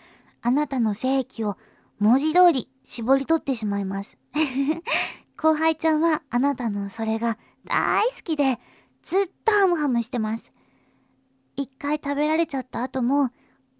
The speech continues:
ムズムズするとは思いますが、今日は特別、二回目、なんて、後輩ちゃんと一緒に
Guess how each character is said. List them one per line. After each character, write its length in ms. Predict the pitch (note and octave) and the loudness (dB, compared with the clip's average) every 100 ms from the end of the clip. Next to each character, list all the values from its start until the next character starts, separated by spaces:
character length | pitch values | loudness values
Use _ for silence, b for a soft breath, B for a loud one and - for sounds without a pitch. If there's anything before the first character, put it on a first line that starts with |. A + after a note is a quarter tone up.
| - | -6
ム 180 | D#4+ G4+ | -4 -2
ズ 120 | B4 | 0
ム 160 | F4+ | 0
ズ 140 | B3+ G3+ | -2 -6
す 160 | - | -10
る 100 | G#3 | -10
と 140 | G3+ F#3+ | -8 -6
は 120 | F#3 | -4
思 200 | F#3 G#3 | -2 0
い 60 | G#3 | 2
ま 180 | G#3+ | 2
す 100 | G#3+ | -2
が、 180 | G3+ F3+ - _ _ _ _ _ _ _ - | -6 -8 -10 _ _ _ _ _ _ _ -6
今 180 | C#4 B3+ | -2 -2
日 20 | |
は 100 | G#3 | -2
特 320 | - F#3+ A#3+ | -6 -10 -6
別、 420 | A3 A3 - A3 - _ _ _ _ _ _ _ - | -4 -4 -4 -8 -8 _ _ _ _ _ _ _ -6
二 120 | A#3 | -4
回 320 | - C#4 D4 | -2 0 2
目、 280 | C#4+ C#4+ - _ _ _ _ _ A3+ | 2 0 -2 _ _ _ _ _ -6
な 140 | G#3+ | -4
ん 60 | G#3 | -4
て、 220 | G#3 - _ _ _ _ _ - | -8 -16 _ _ _ _ _ -6
後 180 | C4 | -4
輩 200 | B3 C4 | -2 -4
ち 80 | - | -2
ゃ 80 | B3 | -4
ん 60 | A#3 | -2
と 80 | |
一 80 | B3 | -4
緒 160 | - B3 | -2 0
に 240 | A#3+ A3+ | 0 -2